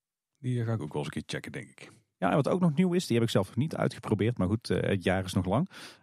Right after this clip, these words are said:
Speaker 2: is op het terras onder die nomadentent, eh, kan je vanaf nu twee verschillende borrelplanken bestellen. Dat klinkt op zichzelf wel goed.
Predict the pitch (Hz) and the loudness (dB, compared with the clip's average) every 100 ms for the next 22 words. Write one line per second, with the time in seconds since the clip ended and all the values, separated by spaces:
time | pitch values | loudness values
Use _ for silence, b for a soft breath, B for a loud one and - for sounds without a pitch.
0 | _ - 117 - - 135 - 131 196 - | _ 0 0 0 0 0 2 2 2 0
1 | - 165 156 151 139 131 127 120 120 120 | -2 0 0 2 2 2 0 2 2 0
2 | - 113 110 110 110 107 - 117 113 113 | -2 0 2 2 0 0 0 2 2 2
3 | 107 120 107 - 120 107 - 139 101 117 | 2 0 0 2 2 0 0 0 2 0
4 | 247 - 170 170 151 135 - 135 202 - | -2 -2 -2 0 0 0 0 0 -2 -8
5 | _ _ - 82 - - 95 - - 98 | _ _ -10 -8 -8 -6 -4 -4 -6 -2
6 | - - 92 139 - | -2 0 0 0 -2